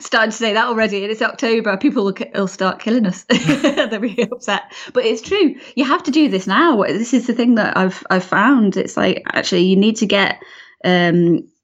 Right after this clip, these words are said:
you know, the, the products out there at this point, or in, so that people are actually ready and, and aware of it. And actually, saying that, like I say, a few people had, um, had already bought it with Christmas in mind, and I think they were doing that in, like, August or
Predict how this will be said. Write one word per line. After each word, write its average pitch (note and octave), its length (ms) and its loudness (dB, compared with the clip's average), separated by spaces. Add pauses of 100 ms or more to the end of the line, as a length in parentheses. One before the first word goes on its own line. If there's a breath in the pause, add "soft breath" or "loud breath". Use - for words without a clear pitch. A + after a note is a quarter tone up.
(100)
you F#3 140 2
know, D#3+ 220 2
the, F3 400 2
the F3+ 60 0
products F#3+ 320 -2
out F#3+ 240 0
there E3 460 -4
at F3+ 180 -2
this G#3+ 180 -2
point, E3+ 460 -4
or F3+ 260 0 (260)
in, F3+ 340 2
so - 180 0
that F3+ 120 0
people F3+ 260 -2
are E3+ 80 -2
actually F3 300 0
ready E3+ 480 2
and, E3+ 260 2
and E3 100 2
aware F3 240 2
of E3+ 100 -2
it. B2 200 -6 (240 loud breath)
And B3 100 0
actually, E3 520 -4
saying F#3+ 300 0
that, - 220 -2 (360 loud breath)
like F3+ 180 -4
I F#3+ 40 -6
say, E3 320 -2
a F3 60 -6
few G3 220 0
people F3+ 320 0
had, E3+ 340 -2
um, E3 280 2
had E3 200 0
already E3+ 220 2
bought E3+ 360 2
it D#3+ 240 0 (220)
with F3 380 0
Christmas F#3 360 -2
in F3+ 100 2
mind, E3+ 320 2
and E3 160 2
I - 20 2
think E3 200 0
they E3 100 2
were E3+ 80 0
doing E3+ 240 2
that E3 100 0
in, E3+ 120 -2
like, F3 220 -2
August G3 640 -2
or F3+ 180 0